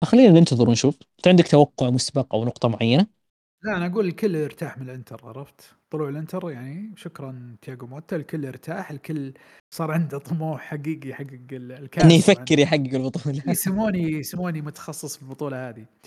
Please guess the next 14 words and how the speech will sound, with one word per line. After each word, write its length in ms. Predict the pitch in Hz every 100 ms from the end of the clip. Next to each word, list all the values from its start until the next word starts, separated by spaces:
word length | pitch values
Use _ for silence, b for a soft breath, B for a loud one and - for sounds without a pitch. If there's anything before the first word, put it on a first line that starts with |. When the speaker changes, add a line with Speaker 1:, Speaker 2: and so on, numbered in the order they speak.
| b b _ _ _
Speaker 2:
آه، 380 | 143 131 127 123 -
الله 120 | 143 170
يعطيك 160 | 170
العافية 240 | 208 202 180
تركي. 300 | 185 - 175
إن 920 | 208 _ _ _ _ _ _ _ -
شاء 100 | 160
الله 100 | 151
نكون 200 | 131 131
Speaker 1:
الله 220 | 127 127
Speaker 2:
ما 60 | 127
طولنا 160 | 135
Speaker 1:
يعافيك. 200 | 117 131
Speaker 2:
عليكم. 240 | 147 143